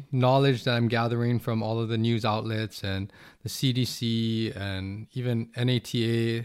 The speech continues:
the National Athletic Trainers Association, and all of the news and website,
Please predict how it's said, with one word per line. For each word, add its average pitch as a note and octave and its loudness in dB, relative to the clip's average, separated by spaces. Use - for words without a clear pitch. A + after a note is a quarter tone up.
the G#2+ -8
National G#2+ -2
Athletic G#2 -6
Trainers A2 -4
Association, G#2 -6
and G#2 -2
all A2 0
of G#2+ -6
the G2+ 0
news A2+ 2
and G2 0
website, G2+ -2